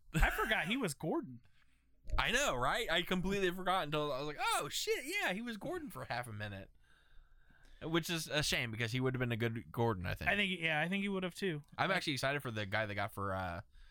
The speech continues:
Speaker 1: um,
Speaker 2: So I didn't know much about him, but I just watched a movie that he was in. He's
Speaker 1: Yeah.
Speaker 2: pretty good, and I can't think of what the movie was. It's an older movie.
Speaker 1: He's in We-, that's what I know him from mostly. Is he's in Westworld. He's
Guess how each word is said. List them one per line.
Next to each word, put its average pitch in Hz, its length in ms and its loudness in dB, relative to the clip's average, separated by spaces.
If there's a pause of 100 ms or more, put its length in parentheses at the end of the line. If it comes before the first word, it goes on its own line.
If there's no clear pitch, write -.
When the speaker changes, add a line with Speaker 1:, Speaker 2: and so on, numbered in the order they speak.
(500)
Speaker 1:
um, 87 640 -4 (1160)
Speaker 2:
So 226 160 2
I 240 60 6
didn't 370 200 4
know 330 120 6
much 254 240 2
about 170 600 0
him, 262 440 0 (640)
but 202 100 2
I 202 60 4
just 185 300 -2
watched 180 520 2
a 165 120 0
movie 165 340 0
that 151 140 -4
he 170 240 -4
was 143 220 -2
in. 139 500 -8 (540)
He's - 180 -4
Speaker 1:
Yeah. 104 80 -2
Speaker 2:
pretty 170 180 2
good, 151 220 0
and 151 100 -6
I 160 80 2
can't 196 260 -6
think 190 200 -6
of 175 80 -6
what 175 140 -8
the 165 60 -6
movie 156 280 -4
was. 139 260 -10
It's 180 160 -6
an 185 140 -10
older 185 200 -2
movie. 160 440 -2 (360)
Speaker 1:
He's 120 220 0
in 165 220 2
We-, 113 140 4 (140)
that's 147 240 0
what 165 120 4
I 123 160 2
know 113 200 0
him 110 200 -2
from 104 180 0
mostly. 101 320 -2
Is 90 120 -6
he's 104 180 0
in 92 100 -2
Westworld. 98 460 -2
He's 95 260 -6